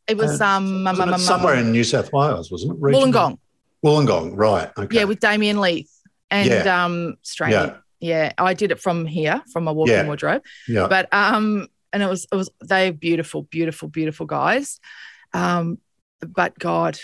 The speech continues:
Speaker 1: I can, I, breakfast radio, God, I can never do it again. You never take a break would be my advice. I just said that <laughs> yesterday to, um,
Speaker 2: <laughs>
Speaker 1: to somebody in Brisbane. Um, I was like, "God,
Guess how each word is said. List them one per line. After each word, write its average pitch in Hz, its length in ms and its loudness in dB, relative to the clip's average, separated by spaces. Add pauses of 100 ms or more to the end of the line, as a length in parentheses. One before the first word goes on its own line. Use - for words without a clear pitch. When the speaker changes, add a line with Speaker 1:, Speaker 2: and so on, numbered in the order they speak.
(160)
Speaker 1:
I 170 80 -6
can, 165 300 -8 (100)
I, 170 140 -6 (220)
breakfast 170 400 -6
radio, 151 520 -6
God, 156 280 -6
I 160 80 -8
can 160 200 -8
never 160 160 -6
do 156 160 -4
it 156 60 -2
again. 156 280 -4
You 127 160 -10
never 240 300 2
take 247 260 -2
a 202 60 -4
break 147 460 0
would 151 100 -6
be 160 120 -2
my 151 240 2
advice. 156 480 -2
I 170 60 0
just 180 200 -6
said 170 140 2
that 160 160 0
<laughs> 170 80 0
yesterday 170 380 0
to, 277 280 4
um, 226 340 2
Speaker 2:
<laughs> 427 920 -4
Speaker 1:
to 370 80 2
somebody 330 440 2
in 262 80 0
Brisbane. 254 520 2
Um, 214 800 0 (340)
I 110 120 -2
was 202 120 -8
like, 202 220 -8
"God, 185 420 0